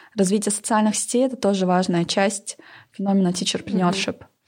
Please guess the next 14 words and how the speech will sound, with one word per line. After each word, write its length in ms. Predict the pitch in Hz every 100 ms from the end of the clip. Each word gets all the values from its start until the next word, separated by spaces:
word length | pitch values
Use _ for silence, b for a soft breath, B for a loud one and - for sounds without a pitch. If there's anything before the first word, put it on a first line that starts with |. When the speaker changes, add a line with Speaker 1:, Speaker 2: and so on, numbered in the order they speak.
| b b -
Speaker 2:
Здесь 180 | 208 -
мы 80 | 208
можем 300 | 202 190 185
добавить 420 | 185 185 180 175
хэштег 480 | - 214 - - 202
«больше, 380 | 185 208 208 202
чем 260 | 190 202 190
предметник» 680 | 185 185 214 277 277 208 190
или 140 | 170
даже 300 | 170 180 175
«больше, 360 | 165 202 196 190
чем 260 | - 196
учитель», 460 | 190 - 196 - 175
наверное. 540 | 175 175 175 180 170